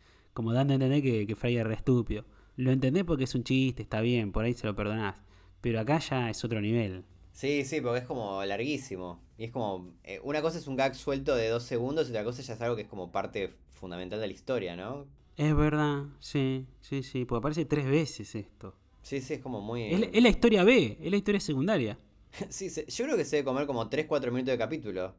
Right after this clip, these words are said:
Speaker 2: el cómic este.
Speaker 1: Sí,
Speaker 2: Se,
Speaker 1: sí.
Speaker 2: se hace re largo.
Speaker 1: Sí, sí, sí. Es re molesta. Esa, la, cuando, cuando aparecen sus escenas es re molesto.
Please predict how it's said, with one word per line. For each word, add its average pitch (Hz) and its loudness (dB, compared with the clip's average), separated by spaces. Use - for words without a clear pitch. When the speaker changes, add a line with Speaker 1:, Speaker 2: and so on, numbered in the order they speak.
Speaker 2:
el 95 -10
cómic 95 -6
este. 92 -8
Speaker 1:
Sí, 185 -2
Speaker 2:
Se, 190 0
Speaker 1:
sí. 147 -6
Speaker 2:
se - 0
hace 170 -4
re 147 -2
largo. 151 -2
Speaker 1:
Sí, 139 0
sí, 120 -6
sí. 120 -2
Es 147 0
re 170 6
molesta. 165 4
Esa, 151 -4
la, 147 -4
cuando, 156 2
cuando 160 4
aparecen 269 6
sus - 2
escenas 226 2
es 143 0
re 165 -2
molesto. 147 -4